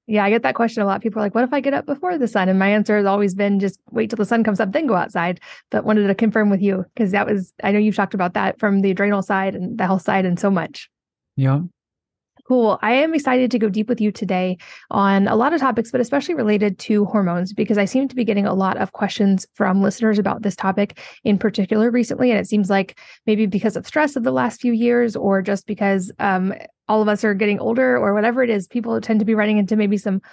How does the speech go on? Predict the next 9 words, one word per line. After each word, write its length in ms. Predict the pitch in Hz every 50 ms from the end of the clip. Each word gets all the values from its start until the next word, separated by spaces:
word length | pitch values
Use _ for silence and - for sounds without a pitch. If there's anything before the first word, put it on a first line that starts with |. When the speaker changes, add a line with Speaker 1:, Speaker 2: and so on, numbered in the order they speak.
| - - _ _ _
Speaker 1:
hormone 340 | - 208 202 214 233 247 -
issues. 480 | - 294 277 - 311 330 349 370 359 - - - - - -
Um, 260 | - 208 208 202 214 -
it 100 | 233 226
seems 160 | 226 285 302
like 140 | 285 349 254
many 260 | 240 240 247 254 247
others 300 | - 214 240 269 254 214
maybe 340 | 208 208 202 220 220 214 -